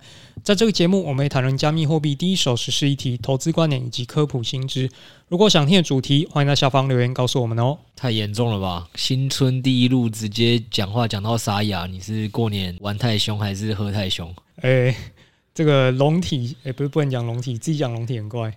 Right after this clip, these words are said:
Speaker 1: 反正就是作息还没有调整回来。
Speaker 2: 好的，好的。先跟大家预告一下，这集虽然上架时间是二月五号的礼拜日，元宵节，
Speaker 1: 嗯。
Speaker 2: 对，但我们是在四天前的二月一号礼拜三的晚上录制的。对，所以我们今天讲有些内容，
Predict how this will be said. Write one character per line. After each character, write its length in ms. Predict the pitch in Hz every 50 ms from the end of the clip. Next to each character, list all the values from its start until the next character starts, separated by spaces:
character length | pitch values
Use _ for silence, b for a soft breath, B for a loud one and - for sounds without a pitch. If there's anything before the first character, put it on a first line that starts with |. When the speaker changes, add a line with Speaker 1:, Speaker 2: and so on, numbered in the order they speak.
| b b b b _ _ _ -
Speaker 1:
反 160 | 143 139 147
正 80 | 151
就 100 | 156 165
是 400 | 160 165 170 165 156 156 156 156 147
作 200 | - 196 175 151
息 220 | - - 135 117
还 100 | 135 127
没 100 | 131 143
有 140 | 147 143 131
调 220 | 113 - 131 131
整 200 | 127 135 127 117
回 180 | 107 120 117 113
来。 200 | 110 107 104 104
Speaker 2:
好 260 | 107 - - 101 101
的， 220 | 92 101 98 98 101
好 180 | - 101 90 90
的。 240 | 90 90 90 92 95 -
先 160 | - - 117 117
跟 120 | 123 123
大 80 | 123 123
家 120 | 120 120
预 120 | 123 120
告 200 | 117 113 117 110
一 20 | 104
下， 260 | 95 107 107 98 98
这 200 | 95 95 127 120
集 200 | 107 104 104 104
虽 160 | 101 - 117
然 120 | 107 107 101
上 200 | - 113 110 107
架 200 | 107 113 107 104
时 120 | 92 95
间 220 | 87 90 95 95
是 160 | 95 98 104 101
二 140 | 92 110 107
月 160 | 101 104 107
五 140 | 101 95 87
号 180 | 87 95 95 92
的 60 | 92
礼 100 | 87 85
拜 220 | 82 92 92 87
日， 220 | 87 90 92 85 82
元 280 | 90 101 113 127 151
宵 300 | 170 - - 196 190 202
节， 400 | 208 117 113 107 95 95 123 - -
Speaker 1:
嗯。 60 | - _ - - -
Speaker 2:
对， 160 | - 95 92 92
但 80 | 113
我 40 | 107
们 140 | 95 92 90
是 100 | 101 107
在 400 | 104 110 107 104 104 104 98 - _ -
四 140 | - 143 123
天 240 | 104 117 117 113
前 180 | 110 - 101 87
的 120 | 90 95
二 160 | 85 107 113 107
月 140 | 104 104
一 120 | 104 101 98
号 100 | 113 98
礼 60 | 90
拜 140 | 85 101 101
三 180 | 101 - 98
的 80 | 95 98 92
晚 180 | 92 85 78
上 240 | 78 - 120 110 101 -
录 180 | 131 135 120 110
制 200 | 104 - 131 110
的。 160 | 85 78 b b b b b b b b _
对， 160 | - 90 87
所 140 | - - 98
以 60 | 98
我 80 | 98 92
们 160 | 92 90 90
今 100 | 90 101
天 100 | 104 104
讲 220 | 101 101 90 90
有 80 | 90 92
些 100 | 90 113
内 160 | 120 143 143
容， 260 | 117 101 92 95 98